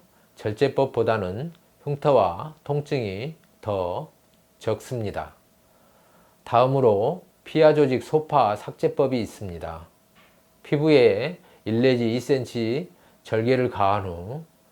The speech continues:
피부 아래 조직을 기구를 이용하여 제거해내는 방법입니다. 절제법이나 절개법에 비해 흉터와 통증이 적습니다.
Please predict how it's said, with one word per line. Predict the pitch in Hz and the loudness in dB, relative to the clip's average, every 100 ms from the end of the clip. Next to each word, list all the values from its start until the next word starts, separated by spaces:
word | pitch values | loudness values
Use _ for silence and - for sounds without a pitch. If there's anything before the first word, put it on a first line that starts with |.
| _ _ - | _ _ -6
피부 | 147 151 135 | 0 4 4
아래 | 101 113 113 | 4 4 2
조직을 | 110 101 110 101 98 147 160 _ _ _ | 0 -4 -2 -2 -2 -4 -8 _ _ _
기구를 | - 120 139 139 113 | -4 2 4 4 2
이용하여 | 113 113 107 101 95 | 0 0 0 -2 -4
제거해내는 | 123 113 113 107 110 147 143 | -2 0 0 0 -2 -4 -4
방법입니다. | 98 104 104 90 82 80 80 78 _ _ _ _ _ _ _ _ - | -6 -2 -2 -4 -10 -12 -14 -16 _ _ _ _ _ _ _ _ -6
절제법이나 | 113 104 139 139 123 123 110 90 120 165 _ _ _ | -4 2 2 4 2 2 -2 -2 -6 -10 _ _ _
절개법에 | - 113 120 143 143 131 131 | -4 0 4 4 4 4 2
비해 | - 107 95 80 80 _ | 0 -2 -2 -4 -12 _
흉터와 | 135 139 151 135 104 - | -10 -4 2 4 4 2
통증이 | 147 147 156 165 151 | -4 -2 -2 -2 -2
적습니다. | 113 - - 104 90 82 | -6 -6 -8 -8 -8 -12